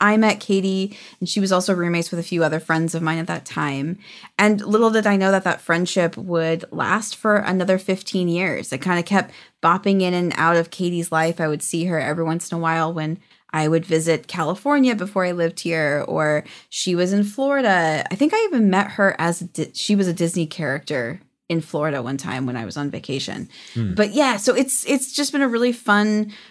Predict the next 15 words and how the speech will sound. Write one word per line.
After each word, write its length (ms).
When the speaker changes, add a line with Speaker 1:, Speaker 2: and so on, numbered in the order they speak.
Speaker 1:
evolution 680
of 180
our 140
friendship 520
over 200
the 100
years, 400
and 100
I'm 100
so 200
grateful 460
to 160
know 240
her. 380
So 460